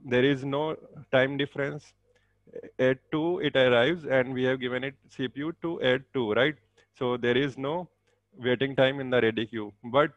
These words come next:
when it leaves the C P U, it leaves the C P U at four unit time. And when it again get the C P U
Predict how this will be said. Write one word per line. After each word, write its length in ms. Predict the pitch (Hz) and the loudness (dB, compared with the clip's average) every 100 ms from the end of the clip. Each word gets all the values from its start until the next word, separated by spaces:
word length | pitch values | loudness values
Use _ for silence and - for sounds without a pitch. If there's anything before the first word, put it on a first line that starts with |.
| _ | _
when 360 | 135 123 147 151 | -12 -4 -4 -2
it 160 | 147 - | -8 -4
leaves 320 | 139 143 123 | -2 -2 -2
the 120 | 143 | -6
C 200 | - 139 | -4 -8
P 120 | 120 | -6
U, 180 | 143 180 | -8 -8
it 180 | - 131 127 | -8 -8 -4
leaves 240 | 127 131 | -4 -2
the 100 | 143 | -6
C 180 | - 123 | -6 -8
P 120 | 147 | -6
U 100 | 160 | -8
at 100 | 160 | -6
four 260 | - 127 123 | -4 -2 0
unit 320 | 117 107 - | -2 -6 -2
time. 300 | 101 98 104 _ _ - - | -2 -2 -12 _ _ -20 -4
And 240 | 123 127 123 | -2 -2 0
when 220 | 143 147 | 0 2
it 140 | 147 | 2
again 360 | 139 127 135 151 127 | 2 2 -2 -2 2
get 240 | 131 135 | 2 4
the 100 | 147 | -2
C 200 | - 143 | 0 -8
P 120 | 151 | -6
U 180 | 165 | -8